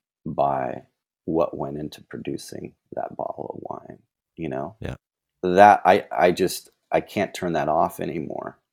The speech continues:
Speaker 1: because I spent six years walking through vineyards, seeing it, you know?
Speaker 2: Yeah.
Speaker 1: And then understanding that it's symptomatic of the, the same way we treat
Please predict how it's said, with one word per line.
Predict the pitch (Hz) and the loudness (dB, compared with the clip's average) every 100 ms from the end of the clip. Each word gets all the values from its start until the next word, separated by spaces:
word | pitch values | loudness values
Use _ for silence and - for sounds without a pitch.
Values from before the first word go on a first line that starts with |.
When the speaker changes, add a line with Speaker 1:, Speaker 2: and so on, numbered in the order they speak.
| _ | _
Speaker 1:
because | - 73 80 | -6 -4 -2
I | 78 | -2
spent | - - 80 - _ _ _ | -4 -6 -8 -8 _ _ _
six | - - 95 - 85 | -14 -4 -4 -4 -2
years | 87 82 - | 0 0 -4
walking | - 80 - - - | 2 2 2 -4 -10
through | - - - _ _ _ - | -12 -12 -14 _ _ _ -8
vineyards, | 82 - - - - _ | -6 -8 -12 -20 -20 _
seeing | - - 82 76 - | -14 -8 -6 -8 -12
it, | - _ _ _ - | -18 _ _ _ -6
you | 85 | -4
know? | 71 73 - | -4 -6 -6
Speaker 2:
Yeah. | 62 - _ _ _ - | -8 -10 _ _ _ -8
Speaker 1:
And | 80 78 | -6 -4
then | 78 76 78 - - | -4 -6 -6 -8 -6
understanding | 85 78 - 78 76 76 76 _ _ _ _ | -4 -4 -6 -8 -8 -8 -12 _ _ _ _
that | 78 73 | -2 0
it's | 71 - | -2 -6
symptomatic | 85 76 78 73 73 - | -6 -4 -4 -2 -4 -6
of | 76 | -8
the, | 76 73 - _ | -8 -8 -14 _
the | 80 | -10
same | 76 - 76 71 - _ - | -8 -6 -6 -8 -14 _ -10
way | 78 73 | -4 -2
we | 71 73 | -2 -6
treat | - 73 | -6 -8